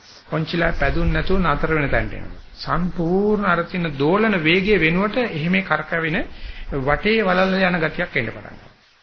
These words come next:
ඒ එතන අපිට හුරුම නැති තැන. අපේ දෛනික කටයුතු වේගවත් වෙන්න වෙන්න වෙන්න අපි කරන්නේ මන්න රොන්චිලා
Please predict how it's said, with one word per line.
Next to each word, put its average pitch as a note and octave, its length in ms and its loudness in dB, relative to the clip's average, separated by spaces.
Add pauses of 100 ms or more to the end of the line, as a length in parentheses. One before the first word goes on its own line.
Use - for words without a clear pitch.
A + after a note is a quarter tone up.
(340)
ඒ G3 380 0
එතන F#3 360 -4
අපිට G3 300 0
හුරුම F#3+ 400 2
නැති D#3+ 300 -2
තැන. - 200 -6 (1000)
අපේ D3+ 420 0 (680)
දෛනික D3 500 -2 (540)
කටයුතු E3+ 680 -2
වේගවත් E3 580 0
වෙන්න E3 360 2
වෙන්න E3+ 360 0
වෙන්න F3 280 2 (720)
අපි C#3+ 240 -6
කරන්නේ G3 760 0
මන්න F3 300 0
රොන්චිලා D#3+ 600 0